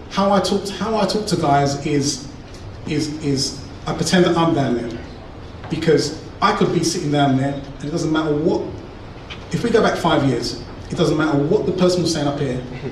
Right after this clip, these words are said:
I ain't got no symptoms. I can't take the time off work. I can't be asked.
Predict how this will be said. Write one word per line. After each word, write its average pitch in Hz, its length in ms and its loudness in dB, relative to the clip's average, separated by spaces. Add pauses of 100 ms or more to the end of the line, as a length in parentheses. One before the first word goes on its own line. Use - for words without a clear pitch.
(600)
I 151 140 0
ain't 139 100 4
got 147 100 -2
no 170 100 4
symptoms. 190 720 0 (640)
I - 120 -10
can't - 200 -4
take - 140 -4
the - 80 -6
time 156 240 0
off 143 140 2
work. - 400 2 (320)
I - 160 -6
can't 135 200 -4
be 143 80 2
asked. - 480 -2